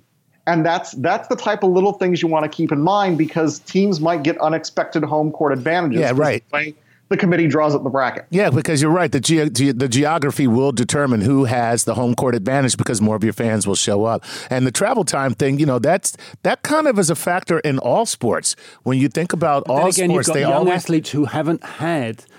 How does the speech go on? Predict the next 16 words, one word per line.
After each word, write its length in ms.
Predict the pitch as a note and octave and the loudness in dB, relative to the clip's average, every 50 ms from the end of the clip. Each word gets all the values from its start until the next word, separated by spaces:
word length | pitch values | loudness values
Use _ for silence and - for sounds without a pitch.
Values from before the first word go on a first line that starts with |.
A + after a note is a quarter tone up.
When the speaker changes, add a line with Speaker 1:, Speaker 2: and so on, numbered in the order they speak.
| _ _ | _ _
Speaker 3:
so 440 | - - - - - D#3 D#3 D3+ | -8 -8 -6 -2 0 2 2 4
much 420 | D3+ D3+ D3 C#3+ C#3+ C#3 - - - | 4 4 2 0 -2 -4 -8 -12 -10
travel 500 | - - D#3+ C#3+ C#3 B2 C#3+ C#3+ C#3 C3+ | -6 -4 -2 -2 0 0 0 0 0 0
hardening. 640 | - - C#3+ C#3+ C#3+ C#3+ C#3+ G#2 A2+ A2+ G#2 G2 F#2 - _ - - - _ _ - | -2 -2 -2 0 0 0 0 -2 -4 -4 -6 -8 -12 -16 _ -20 -20 -20 _ _ -4
You 80 | E3 | -2
know, 120 | D#3 D3+ D3 | 0 0 0
if 140 | C#3 - | 0 0
you're, 140 | F#3 G3+ F#3 - | 2 2 2 2
if 140 | F3 - | 0 0
you're 160 | G3+ A3 F#3+ E3+ | 2 2 4 2
a, 120 | D3+ D#3 - | 2 0 -4
if 140 | - D#3 E3 | -6 -2 0
you're 180 | G3+ F#3 D#3+ D#3 | 2 2 2 2
in 180 | C#3 F3 E3+ | 2 2 0
the 60 | D3+ | 2
majors, 580 | C3+ C#3+ E3+ F#3 E3+ B2 - B2+ A2 A#2+ - - | 2 2 2 0 -2 -2 -2 -6 -6 -6 -10 -12